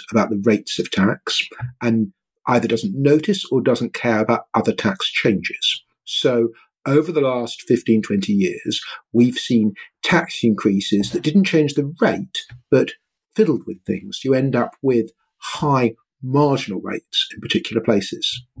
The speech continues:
Stepping back for a second, what do I mean by marginal rate? A marginal rate is how much tax you pay on the next pound you earn. And that's important because my desire to earn another pound, uh, my desire to take on more hours, take a promotion and so forth,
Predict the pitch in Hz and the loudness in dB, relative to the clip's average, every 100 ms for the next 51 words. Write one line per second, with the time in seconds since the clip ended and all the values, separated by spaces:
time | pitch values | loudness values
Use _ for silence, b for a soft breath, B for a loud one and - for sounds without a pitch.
0 | 123 - 151 156 - 120 110 135 175 151 | -18 -2 2 2 0 -8 -4 0 0 0
1 | 147 127 120 113 110 95 123 B B B | -2 -2 -4 -2 -2 -2 -4 B B B
2 | - 139 156 185 180 147 131 113 113 - | -8 -2 0 0 0 0 0 -2 -4 -14
3 | b - 120 147 135 135 - - 123 - | b -4 -2 2 2 0 -4 -2 -2 -2
4 | - 123 - - 117 - 117 b _ 123 | 0 0 0 0 0 0 -4 b _ -2
5 | 117 120 120 - - - - 110 104 101 | 0 2 2 -2 -8 -6 0 0 0 0
6 | 107 104 90 - _ _ - 139 185 190 | 2 2 0 -12 _ _ -6 -2 -2 -2
7 | - 208 - - - - _ - 127 127 | 2 2 2 -6 -12 -16 _ 0 2 2
8 | - B B B _ _ 143 147 143 143 | 0 B B B _ _ 0 2 2 0
9 | 139 123 165 156 139 - - 170 190 175 | -2 -2 0 2 0 -2 -4 0 2 2
10 | 110 95 - 104 - - 151 - - - | -2 -8 -6 -4 -4 -2 -2 -2 -8 -16
11 | - _ _ _ 107 95 101 107 104 104 | -20 _ _ _ -4 0 2 2 2 2
12 | 98 - 92 - - 113 117 101 110 107 | 2 0 -2 -2 -2 0 0 0 0 2
13 | 113 110 156 190 - - 123 113 - 120 | 0 2 2 0 -8 -2 -2 -2 -2 2
14 | 110 - 101 151 147 110 120 | 2 0 0 2 2 2 -2